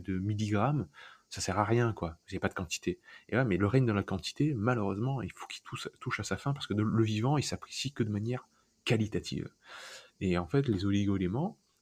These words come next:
euh, c'est comme une étincelle. Donc, si dans la pièce, on ouvre une bonbonne de gaz, il va rien se passer, hein. Par contre, j'aurais beau faire la plus petite étincelle qui soit,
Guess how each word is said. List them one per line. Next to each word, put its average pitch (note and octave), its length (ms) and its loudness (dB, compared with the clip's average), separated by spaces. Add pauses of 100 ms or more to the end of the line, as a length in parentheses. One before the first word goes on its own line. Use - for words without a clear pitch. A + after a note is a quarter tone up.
(100)
euh, E2+ 400 -2
c'est G2 200 -2
comme D#3 400 4
une A#2 140 4
étincelle. A2 400 -2 (720)
Donc, F2 240 -6
si - 200 -2
dans B2+ 120 4
la A2+ 100 2
pièce, A#2 500 -2
on F#2+ 140 0
ouvre A2 180 4
une G#2 80 2
bonbonne G#2 300 2
de F#2+ 80 4
gaz, C#3+ 360 4 (500)
il - 60 -6
va F2 60 -4
rien G#2 100 2
se A#2 80 0
passer, C#3 220 2
hein. F2+ 80 -8 (440)
Par A#3 100 4
contre, - 320 -2 (340)
j'aurais C3 200 6
beau F3+ 120 10
faire E3 200 2
la B2+ 100 2
plus - 160 0
petite - 440 4
étincelle D#3+ 360 2
qui B2+ 100 0
soit, C#3+ 360 0